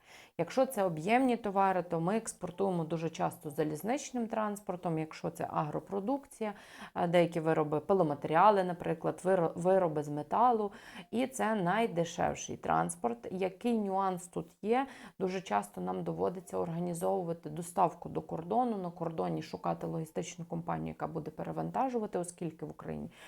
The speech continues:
широка колія, а в Європі є вузька колія. Але в цілому зараз є спеціальні експедиційні компанії, які вам все під ключ організують.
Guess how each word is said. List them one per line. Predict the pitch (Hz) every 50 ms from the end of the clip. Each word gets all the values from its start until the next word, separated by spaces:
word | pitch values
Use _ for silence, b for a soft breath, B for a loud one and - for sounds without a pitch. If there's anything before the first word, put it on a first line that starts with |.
| B B B
широка | - - - 170 - 175 208 233 - 247
колія, | 240 - 254 240 226 214 208 190 -
а | - - 202 226
в | 214
Європі | 175 160 147 151 147 156 180 190 180 - 190 B B B B B B -
є | 165 151 170 180 185 196 196
вузька | 180 175 160 160 156 - - - - 175 180 190
колія. | 180 - - - 170 151 147 - - - - -
Але | - 247 269 262
в | 233
цілому | 254 - - 196 190 220 262 262 240 208
зараз | 175 185 185 180 180 175 175 - - - -
є | 175 165 165 190 190 190 180 175
спеціальні | 170 - - - 165 - - 180 175 170 170 165 156
експедиційні | 160 - - - 160 156 156 156 - 165 165 156 151
компанії, | - - 151 151 - 196 208 226 208 190 175
які | 160 156 165 180 165
вам | 160 156 147
все | 139 - - 202 208 208 -
під | 170 -
ключ | - - 180 180 175 180
організують. | 180 170 165 156 156 165 160 156 156 156 147 143 127 B